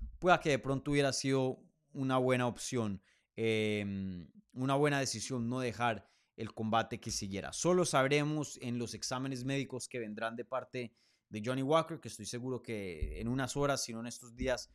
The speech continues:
los vamos a obtener, que es, eh, a ver si tenía una... una, mm, em,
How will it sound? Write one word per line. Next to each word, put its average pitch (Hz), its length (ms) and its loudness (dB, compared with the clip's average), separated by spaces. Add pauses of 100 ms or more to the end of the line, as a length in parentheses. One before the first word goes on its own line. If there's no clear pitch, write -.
(340)
los 110 160 -6
vamos 120 380 -2
a 127 40 2
obtener, 143 520 -2
que 113 240 -2
es, - 360 -6
eh, 113 460 -2
a 107 120 -2
ver 123 160 -2
si 131 160 -6
tenía 120 640 -2 (380)
una... 123 680 0 (140)
una, 120 680 -2
mm, 113 560 -4 (2000)
em, 110 760 0